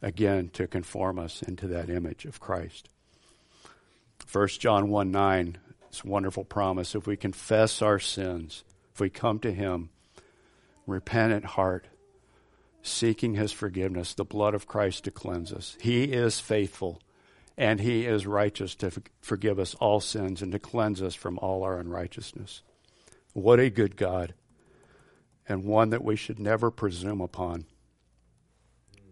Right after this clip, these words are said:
This is why Asaph said that we sh-, when we enter into the house of the Lord, we should be lifting up our voices in thanksgiving and praise. For Jeremiah thirty-one twelve says, "They will come and shout for joy on the height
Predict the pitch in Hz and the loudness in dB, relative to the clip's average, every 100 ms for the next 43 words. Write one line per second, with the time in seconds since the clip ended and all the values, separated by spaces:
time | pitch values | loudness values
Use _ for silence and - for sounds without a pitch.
0 | 90 _ _ - 98 101 - 98 98 92 | -20 _ _ -10 0 2 2 -4 2 4
1 | 87 101 - 95 92 - 101 90 85 92 | 4 4 2 -2 -4 -2 0 2 0 -4
2 | 113 92 - - - 87 92 - 101 98 | -4 -6 -8 -12 -8 -6 -6 -4 -2 0
3 | 90 - - - _ _ - 98 98 90 | -2 -6 -20 -20 _ _ -4 0 2 4
4 | 98 101 104 92 90 98 98 90 92 - | 4 2 -2 -4 -2 0 0 -2 -4 -4
5 | 95 95 87 98 95 107 92 95 98 92 | -6 -4 -4 -4 -2 -4 -4 -2 -2 -2
6 | 85 95 90 - 87 92 82 85 85 - | -2 -2 -2 -4 -8 -8 -8 -10 -10 -10
7 | 101 92 87 82 - 92 87 85 - _ | -8 -6 -6 -8 -8 -6 -6 -8 -14 _
8 | _ _ _ _ _ - _ _ _ _ | _ _ _ _ _ -20 _ _ _ _
9 | _ 95 85 101 104 98 95 - 110 95 | _ -6 2 4 6 6 4 4 4 4
10 | 98 92 - 104 98 90 - 92 90 - | 2 -2 0 2 4 2 0 0 0 0
11 | 110 110 95 - 123 123 123 123 - 95 | 2 2 0 4 6 8 6 2 -4 -6
12 | - 107 107 110 101 85 95 104 107 107 | 2 4 4 4 -2 -2 0 4 6 6
13 | 104 104 92 90 - 110 107 | 4 0 -2 -2 4 4 4